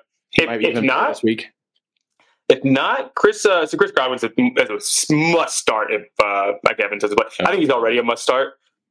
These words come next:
Speaker 2: Uh,
Speaker 1: Yeah, d-,
Speaker 2: if
Speaker 1: he's,
Speaker 2: he's
Speaker 1: he's a low end wide receiver two before this week, and then obviously he had a big week. To, uh, um, but
Speaker 2: Um, this guy, uh, Dep
Speaker 1: <clears throat>
Speaker 2: Tompkins,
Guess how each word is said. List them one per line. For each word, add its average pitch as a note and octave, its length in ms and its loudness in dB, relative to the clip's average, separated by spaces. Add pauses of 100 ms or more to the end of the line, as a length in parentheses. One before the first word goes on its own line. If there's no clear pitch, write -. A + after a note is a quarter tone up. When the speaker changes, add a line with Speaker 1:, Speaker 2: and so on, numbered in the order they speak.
(100)
Speaker 2:
Uh, B2 360 0
Speaker 1:
Yeah, E3 200 0
d-, C#3+ 120 -10
Speaker 2:
if - 60 0
Speaker 1:
he's, F3+ 200 2 (400)
Speaker 2:
he's G3+ 200 4
Speaker 1:
he's - 20 0
a - 100 -2
low C#3+ 460 2
end D#3+ 220 0 (100)
wide D3 240 2
receiver C#3 380 0
two C#3+ 320 2
before C3+ 300 0
this B2+ 220 -2
week, C#3+ 300 0 (280)
and C3+ 120 6
then B2 120 2
obviously A2 300 0
he G#2+ 40 2
had A2+ 120 0
a G2 40 -4 (200)
big G#2+ 140 2
week. G#2+ 260 0
To, - 220 0
uh, A#2+ 40 2
um, G2+ 600 0 (760)
but - 200 4 (640)
Speaker 2:
Um, B2+ 280 -2 (320)
this C3+ 160 2
guy, B3+ 320 2
uh, D#3+ 280 0 (220)
Dep - 280 0
Speaker 1:
<clears throat> G#3+ 80 -4
Speaker 2:
Tompkins, D#4+ 680 0